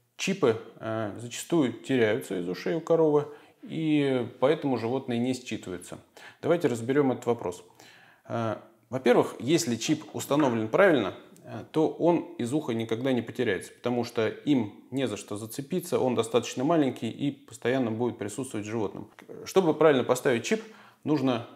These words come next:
э, во-первых, установить его в центр уха, между хрящами, не на край, с краю может просто корова его вырвать,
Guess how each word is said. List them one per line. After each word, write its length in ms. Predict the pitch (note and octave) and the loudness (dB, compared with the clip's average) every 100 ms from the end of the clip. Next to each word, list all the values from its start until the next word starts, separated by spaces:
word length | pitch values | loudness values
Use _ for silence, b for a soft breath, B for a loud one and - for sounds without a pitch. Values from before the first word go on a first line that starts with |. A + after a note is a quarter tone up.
| - | -14
э, 340 | A2 A2 G#2+ - _ - | -8 -8 -8 -12 _ -8
во-первых, 460 | B2 C#3 G2+ - - | -2 2 2 -2 -8
установить 440 | - - C3+ C3 B2+ | -12 -6 -2 -2 -4
его 100 | A#2 | -6
в 60 | |
центр 300 | - F#3+ D3 | -4 0 2
уха, 280 | A#2 - - - _ | 0 -2 -10 -14 _
между 380 | G#2+ A#2+ A2 A2+ | -6 -4 -2 -4
хрящами, 440 | A#2+ B2 B2 G#2 | -6 -4 -2 0
не 180 | A#2 D3 | 4 4
на 120 | C3 | 4
край, 260 | C3 E3+ F3 | 2 2 0
с 80 | - | 0
краю 300 | C#3+ D3 A#2+ | 0 2 2
может 280 | B2 A#2 | -2 -4
просто 300 | - A#2+ - | -6 -6 -6
корова 280 | - A#2 A2+ | -4 -2 -2
его 160 | G#2+ G#2 | -2 -2
вырвать, 340 | A2 G2 F#2+ | -2 -4 -6